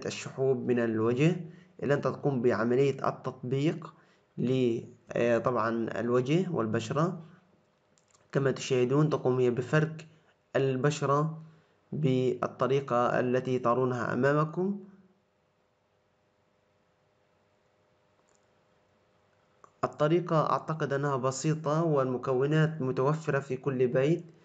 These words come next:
آه، لا تحتاج إلى أي عناء في هذا الموضوع، فقط استعملوا هذه الوصفة بالتحديد، هي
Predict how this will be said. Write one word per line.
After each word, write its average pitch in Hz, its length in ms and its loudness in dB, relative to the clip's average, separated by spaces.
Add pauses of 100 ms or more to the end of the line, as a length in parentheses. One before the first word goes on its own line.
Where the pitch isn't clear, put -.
(480)
آه، 123 600 0 (680)
لا 156 100 4
تحتاج 160 380 0
إلى 139 300 0
أي 127 560 2 (220)
عناء 127 480 0
في 135 180 -4
هذا 120 140 2
الموضوع، 117 600 2 (1600)
فقط 160 400 0
استعملوا 131 680 -2
هذه 131 480 -2
الوصفة 131 800 -2 (260)
بالتحديد، 139 760 0
هي 135 260 4